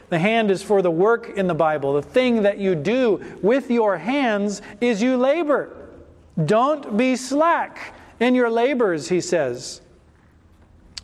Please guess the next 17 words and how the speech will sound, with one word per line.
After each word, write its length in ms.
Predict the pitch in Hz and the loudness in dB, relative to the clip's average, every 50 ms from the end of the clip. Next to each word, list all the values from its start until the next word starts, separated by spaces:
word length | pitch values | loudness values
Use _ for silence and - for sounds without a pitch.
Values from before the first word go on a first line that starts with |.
| - - | -6 2
John 320 | - 190 - 208 202 196 175 | 6 8 8 8 8 6 6
Diodati, 680 | 202 196 185 165 156 175 175 202 226 208 175 143 127 - - - - - - - - - - - - | 6 6 4 4 2 2 4 4 4 4 2 0 -2 -6 -10 -18 -20 -20 -20 -20 -20 -20 -16 -6 -2
"Be 160 | 165 240 247 | 0 0 2
not 180 | 247 240 233 220 | 2 2 0 2
discouraged. 880 | 190 214 185 - - - 202 190 190 196 240 269 247 220 - - - - - - - - - - - - - - - - | 0 -2 -2 -2 -2 2 2 4 4 2 0 0 -4 -8 -10 -10 -12 -16 -18 -20 -20 -20 -20 -20 -20 -20 -20 -20 -16 -10
Strengthen 600 | - - - - 277 294 302 277 - 294 269 254 | -10 -4 0 2 4 4 4 2 2 2 2 4
thyself 560 | 247 240 240 233 240 - 240 233 226 220 - 233 | 4 4 2 2 2 4 6 6 6 4 4 2
in 160 | 233 214 185 | 2 2 2
faith 520 | - - 208 202 226 311 339 - - - - - - - - - - - - - | 2 4 4 6 6 4 2 -2 -4 -16 -18 -20 -20 -20 -20 -20 -20 -10 -2 2
and 240 | 233 277 285 240 285 | 4 4 4 4 4
perseverance 840 | - 311 320 311 320 285 233 180 185 214 214 226 277 311 302 - - | 4 2 2 2 2 0 2 4 4 4 4 4 4 2 0 0 -2
in 240 | 269 - 262 254 254 254 | -2 0 0 0 0 2
all 300 | 226 240 269 294 311 311 | 2 2 4 4 2 2
duties 500 | 226 190 254 302 311 254 240 214 214 196 | 0 0 2 2 2 2 2 2 2 2
of 120 | 240 240 220 | 0 0 2
thy 200 | 254 262 269 262 | 2 0 0 -2
calling, 720 | 262 - 294 320 339 349 359 330 262 185 143 120 113 | -2 0 0 2 2 2 2 0 0 -2 -2 -4 -8